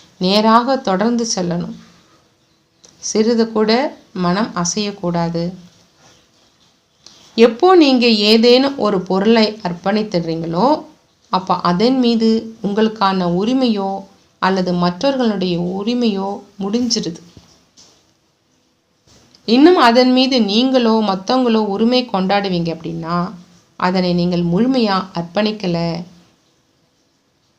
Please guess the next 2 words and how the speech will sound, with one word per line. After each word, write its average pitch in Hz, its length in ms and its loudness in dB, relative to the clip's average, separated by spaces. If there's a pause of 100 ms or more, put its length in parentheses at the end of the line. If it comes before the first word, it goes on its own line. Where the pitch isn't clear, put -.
(1700)
இதனால 226 500 2
தான் 202 360 -4